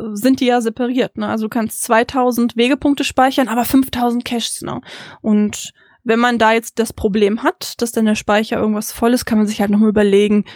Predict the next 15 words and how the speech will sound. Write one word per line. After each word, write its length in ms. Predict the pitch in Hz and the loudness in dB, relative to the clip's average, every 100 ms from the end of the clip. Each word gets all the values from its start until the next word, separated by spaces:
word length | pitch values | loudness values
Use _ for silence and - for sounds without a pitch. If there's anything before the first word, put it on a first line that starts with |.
| - | -4
gibt 220 | 233 233 | -4 0
man 120 | 254 220 | 2 2
die 160 | 214 | 2
Wegepunkte 600 | 202 214 226 - 226 208 | 2 2 0 0 -2 0
überhaupt 420 | 214 208 - - | 0 2 2 0
mit 180 | 196 180 | -2 -2
an? 140 | - 175 | -2 -2
Das 160 | - | -2
kann 140 | - 196 | 0 2
man 100 | 180 | 4
ja 80 | |
Gott 220 | 165 - - | 2 0 -2
sei 100 | 214 | 0
Dank 220 | 208 220 | 0 0
einstellen. 500 | - - - - | 0 0 0 -4